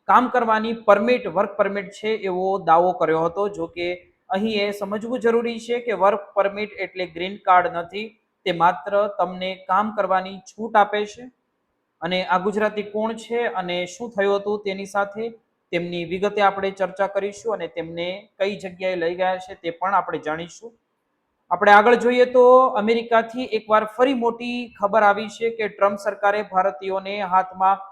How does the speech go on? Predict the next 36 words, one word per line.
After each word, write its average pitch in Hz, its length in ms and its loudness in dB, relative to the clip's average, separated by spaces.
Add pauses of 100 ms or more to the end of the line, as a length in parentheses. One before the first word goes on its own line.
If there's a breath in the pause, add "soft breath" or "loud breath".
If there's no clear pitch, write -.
(160)
હથકડીઓ 240 460 2
અને 226 120 -2
પગમાં 190 460 0
સાંકળ 202 500 4
લગાવીને 202 520 2
ડિપોર્ટ 202 480 0
કર્યા 220 300 2
છે, 262 220 -16 (240)
એકસો 190 320 -8
ને 185 100 -8
એંસી 190 420 -10
જેટલા 208 320 -4
વ્યક્તિઓને. 214 500 -6
અને 185 180 -4
મોટી 170 560 -8 (300)
વાત 220 260 10
એ 240 140 6
છે 269 220 -4
કે 262 100 0
આ 214 120 10
વખતે 226 420 2
ભારતીય 214 540 2
સરકારે 208 460 -2
કોઈ 240 240 2
પણ 247 220 2
વિરોધ 202 320 0
નથી 196 260 -6
નોંધાવ્યો, 214 520 -2 (260)
કારણ 185 260 2
કે 190 120 -6
ફેબ્રુઆરીમાં 220 800 0
જ્યારે 185 300 2
ટ્રમ્પે 208 480 0
આ 185 180 4
રીતે 190 320 -4
ભારતીયોને 185 760 -4